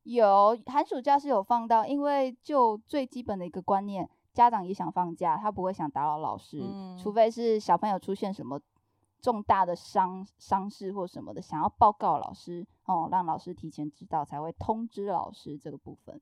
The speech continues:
Speaker 2: 嗯，那其实我们这一集的主题是在聊，就是 Apple 他从实习到当代理老师的这个过程的心路历程。你自己觉得，
Speaker 1: 嗯。
Speaker 2: 就是你那时候当初在实习，呃，在实习的时候，你同时也是低年级嘛，那你在代理也是，
Speaker 1: 对。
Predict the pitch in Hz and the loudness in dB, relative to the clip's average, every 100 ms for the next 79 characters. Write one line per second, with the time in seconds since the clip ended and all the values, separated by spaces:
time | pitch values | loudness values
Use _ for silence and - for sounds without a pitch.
0 | - 285 208 _ - 381 359 220 202 190 | -10 -8 -8 _ -2 0 0 -4 -4 -4
1 | 165 175 214 196 165 156 160 156 160 160 | -6 -8 -8 -8 -10 -12 -14 -16 -16 -8
2 | 202 190 175 156 160 165 175 - 175 190 | 0 0 0 -4 -6 -6 -2 0 0 -2
3 | 165 165 170 151 - 165 - 190 - 185 | -6 -6 -8 -10 -16 -20 -16 -14 -14 -12
4 | 180 190 160 202 196 226 190 220 170 170 | 4 4 6 2 2 0 0 0 0 -4
5 | - - 180 160 123 208 180 - 254 208 | -6 -6 -8 -10 -8 -8 -10 4 4 4
6 | 175 160 - 196 185 190 175 165 - - | -2 -12 -10 -8 -6 -6 -8 -14 -16 -14
7 | 220 415 294 311 214 175 214 _ _ - | -6 0 2 2 0 -2 -6 _ _ -10
8 | 349 320 202 240 226 196 208 220 220 202 | -4 -4 0 0 0 -2 -2 -2 0 0
9 | - - 165 - 151 139 - _ _ _ | -4 -12 -12 -12 -16 -16 -18 _ _ _
10 | - 165 147 156 _ _ _ _ _ _ | -6 -4 -6 -10 _ _ _ _ _ _
11 | _ _ 277 - 190 185 175 196 202 175 | _ _ -6 -6 -6 -6 -2 -2 -2 -6
12 | 180 180 180 165 180 175 165 - - 87 | -6 -6 -8 -8 -10 -12 -16 -18 -18 -12
13 | 196 226 220 175 254 196 165 - 170 - | -6 -2 0 2 2 0 -2 -12 -12 -12
14 | 170 | -12